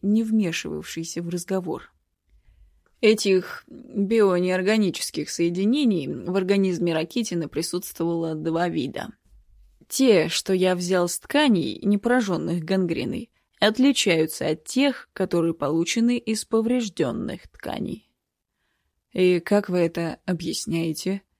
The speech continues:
поинтересовался Лицкевичус. «Мутация. Или что-то в этом роде. Не знаю. Бактерии мертвы, и понять механизм их действия не представляется возможным».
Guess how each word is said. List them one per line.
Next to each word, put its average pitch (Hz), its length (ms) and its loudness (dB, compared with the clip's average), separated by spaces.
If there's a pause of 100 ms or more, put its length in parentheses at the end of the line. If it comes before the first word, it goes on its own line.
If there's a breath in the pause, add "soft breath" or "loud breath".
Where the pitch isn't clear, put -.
(280)
поинтересовался 190 840 -2
Лицкевичус. 180 840 -6 (1000)
«Мутация. 202 920 0 (400)
Или 214 380 4
что-то 170 440 -4
в - 20 -2
этом 151 300 -4
роде. - 360 -10 (160)
Не 170 220 0
знаю. 151 400 -6 (600 soft breath)
Бактерии 202 540 4
мертвы, 202 560 0
и 151 280 -4
понять 180 460 0
механизм 175 580 -2
их 170 160 -2
действия 160 800 -2
не 185 280 -2
представляется 180 720 -4
возможным». 156 640 -8